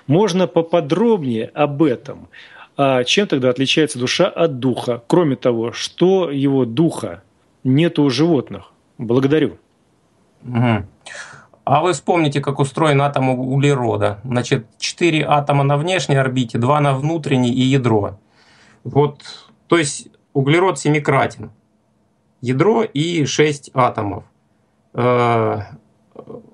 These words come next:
Speaker 2: внешние атомы, четыре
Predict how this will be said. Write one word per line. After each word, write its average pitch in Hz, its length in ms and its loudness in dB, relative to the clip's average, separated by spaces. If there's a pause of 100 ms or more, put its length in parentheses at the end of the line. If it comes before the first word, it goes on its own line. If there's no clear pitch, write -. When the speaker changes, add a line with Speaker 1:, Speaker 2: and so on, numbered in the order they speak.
(140)
Speaker 2:
внешние 143 840 0 (200)
атомы, 120 600 -2 (240)
четыре 117 560 -2